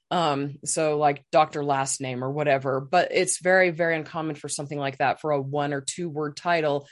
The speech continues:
to be in sweet romance. And this time around, I decided I wanted to target sweet romance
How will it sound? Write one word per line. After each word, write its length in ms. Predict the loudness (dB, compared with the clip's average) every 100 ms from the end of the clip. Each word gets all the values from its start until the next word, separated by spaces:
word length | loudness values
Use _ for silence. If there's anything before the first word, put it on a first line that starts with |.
| _ -8
to 80 |
be 100 | -4
in 80 | -2
sweet 300 | -2 -2 -2
romance. 560 | 0 0 0 -4 -6 -8 -16 -20 -6
And 300 | 0 2 2
this 180 | 2 2
time 200 | 2 2
around, 180 | 2 4
I 60 | 2
decided 360 | 0 -2 0
I 80 | 0
wanted 260 | 0 -2 -4
to 120 | -8
target 520 | -4 -2 0 -2 -2
sweet 320 | -10 -6 -4 -2
romance 400 | -2 0 -4